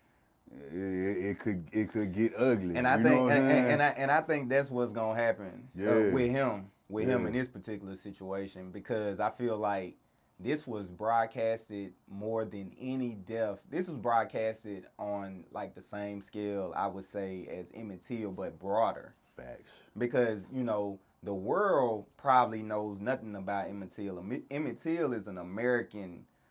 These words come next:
Speaker 2: of an American history figure.
Speaker 1: Right.
Speaker 2: You know what I'm saying? The world, s-, like, paused for George Zimmerman.
Speaker 1: Exactly.
Speaker 2: It, it
Speaker 1: Right.
Speaker 2: was like, like nothing I ever seen, and, you know,
Speaker 1: Right.
Speaker 2: we can just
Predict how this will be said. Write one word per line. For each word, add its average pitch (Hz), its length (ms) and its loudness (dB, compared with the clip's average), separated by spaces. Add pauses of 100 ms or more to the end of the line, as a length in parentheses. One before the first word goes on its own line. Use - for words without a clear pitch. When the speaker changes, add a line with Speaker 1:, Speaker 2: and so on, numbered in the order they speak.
Speaker 2:
of 90 160 -4 (100)
an 101 100 -6
American 101 560 0
history 90 380 -10
figure. 87 340 -12
Speaker 1:
Right. 78 140 0
Speaker 2:
You 76 80 -4
know 101 80 -6
what 95 60 -6
I'm 92 100 -10
saying? 92 400 -10 (480)
The 92 80 -2
world, 113 840 6 (640)
s-, - 160 -20 (320)
like, 92 260 -2
paused 127 640 10
for 104 160 -6
George 104 340 -2
Zimmerman. 104 320 -2
Speaker 1:
Exactly. 78 540 -4 (180)
Speaker 2:
It, 127 100 4
it 131 340 4
Speaker 1:
Right. 180 60 4
Speaker 2:
was 139 200 4
like, 104 320 4
like 104 240 -2
nothing 117 320 -2
I 110 160 0
ever 98 200 -6
seen, 135 460 -6
and, 92 240 -10 (100)
you 73 80 -6
know, 87 100 -2
Speaker 1:
Right. 98 80 -2
Speaker 2:
we 120 180 -2
can 104 200 -8
just 101 380 -6